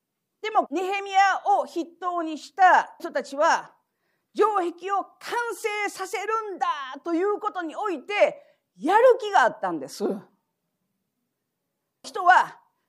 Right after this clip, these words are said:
体がしんどいから、疲れるから、大きすぎる仕事だから、できないということではないんですよ。人が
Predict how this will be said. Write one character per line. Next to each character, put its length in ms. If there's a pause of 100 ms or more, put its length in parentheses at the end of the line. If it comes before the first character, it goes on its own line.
体 400
が 160
し 340
ん 140
ど 120
い 100
か 100
ら、 300 (720)
疲 360
れ 120
る 120
か 120
ら、 280 (720)
大 500
き 160
す 200
ぎ 100
る 120
仕 240
事 240
だ 140
か 120
ら、 440 (380)
で 160
き 140
な 180
い 80
と 100
い 100
う 100
こ 100
と 140
で 80
は 120
な 280
い 80
ん 80
で 100
す 120
よ。 220 (1400)
人 280
が 280